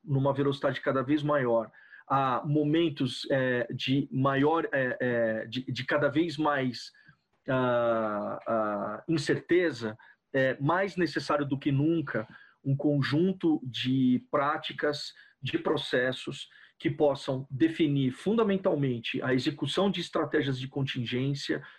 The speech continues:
o mapeamento de riscos e, fundamentalmente, preparar a organização para momentos como esse, né?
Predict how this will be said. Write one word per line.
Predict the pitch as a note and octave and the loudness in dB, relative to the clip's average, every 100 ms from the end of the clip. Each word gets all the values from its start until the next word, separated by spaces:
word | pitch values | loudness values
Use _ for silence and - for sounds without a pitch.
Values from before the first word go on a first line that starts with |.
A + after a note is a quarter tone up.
| - _ | -20 _
o | C3+ | 2
mapeamento | D3+ - F#3 D3 D#3 F#3+ F#3+ | 2 2 0 2 0 0 -2
de | D3 | -2
riscos | D3 B2+ C3+ D3 - C#3+ - - - | -2 0 -2 -4 -10 -12 -12 -18 -14
e, | - | -8
fundamentalmente, | C#3+ - A3+ A3 G3+ G3+ E3+ C#3 C3+ - | -4 0 2 2 2 0 2 0 -2 -2
preparar | G3 G#3+ G#3 F3 | -2 2 0 2
a | F3+ | 2
organização | F#3 E3+ E3 D#3 D3+ C#3+ D#3 | 0 0 -2 -2 -2 -4 -6
para | D3 | -2
momentos | C#3+ C#3 C3+ C3+ | 0 0 -2 -4
como | - C#3 B2 | -4 -2 -2
esse, | A2 - - - _ _ _ | -6 -12 -20 -20 _ _ _
né? | A2+ | -10